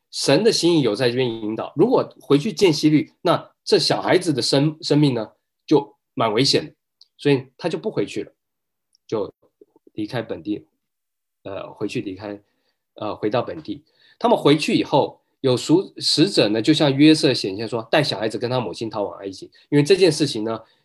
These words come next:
希律已经有恶念出来了，他会要除灭你。所以约瑟就怎么样？又再次的顺服。到哪？这次不是到别的地方，他跑到了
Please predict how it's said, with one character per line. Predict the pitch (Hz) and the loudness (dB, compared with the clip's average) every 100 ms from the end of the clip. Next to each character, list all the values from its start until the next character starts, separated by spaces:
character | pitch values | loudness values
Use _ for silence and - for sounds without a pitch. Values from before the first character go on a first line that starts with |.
| _ | _
希 | - - 180 | -6 -2 0
律 | 180 180 143 - _ | 4 4 2 -4 _
已 | 143 113 | -8 -6
经 | 143 190 | -4 2
有 | 165 95 - _ 185 | 2 2 -4 _ 2
恶 | 160 | 4
念 | 139 147 110 - | 6 4 2 -6
出 | - - | -12 -4
来 | 120 92 | -2 -2
了， | 85 - _ _ | -8 -18 _ _
他 | - 123 | -4 0
会 | 143 127 | 2 2
要 | 127 113 - | 2 0 -4
除 | - - | -12 -6
灭 | 107 135 | -2 -2
你。 | 104 80 _ _ _ | -4 -8 _ _ _
所 | 135 | 0
以 | 117 107 - | 0 -2 0
约 | 143 | 2
瑟 | 147 139 | 2 0
就 | 113 | -2
怎 | 117 98 | -6 -8
么 | |
样？ | 101 95 - | -10 -12 -6
又 | 139 131 | -4 0
再 | 226 185 | 2 0
次 | 151 | 0
的 | 151 113 | -2 0
顺 | - 123 | 0 -2
服。 | 101 90 - _ _ _ _ _ _ _ _ _ | -4 -12 -16 _ _ _ _ _ _ _ _ _
到 | - 120 | -2 -2
哪？ | 101 - _ _ | -4 -14 _ _
这 | 165 | 0
次 | 151 151 | 0 -2
不 | 143 | -2
是 | 120 139 | -4 -2
到 | 131 110 - _ _ _ _ _ | -2 -4 -8 _ _ _ _ _
别 | 120 104 | -8 -4
的 | 123 | -4
地 | 113 | -6
方， | 104 95 98 | -10 -14 -18
他 | - 120 - _ _ | -10 -10 -10 _ _
跑 | - 95 | -12 -10
到 | 98 110 | -6 -8
了 | 90 | -8